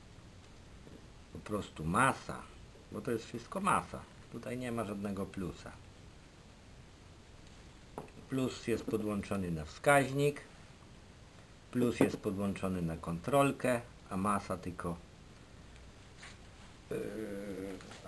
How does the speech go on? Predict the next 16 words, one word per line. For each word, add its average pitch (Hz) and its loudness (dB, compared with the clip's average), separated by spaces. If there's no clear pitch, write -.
a - -6
potencjometr 123 2
tylko - -2
łączy 165 8
masę 127 6
z - -12
kontrolką 113 6
lub 101 -2
zwiększa 98 2
lub 92 0
zmniejsza 92 2
opór 85 0
na 78 0
wskaźnik. - -10
I 87 -2
tutaj 139 6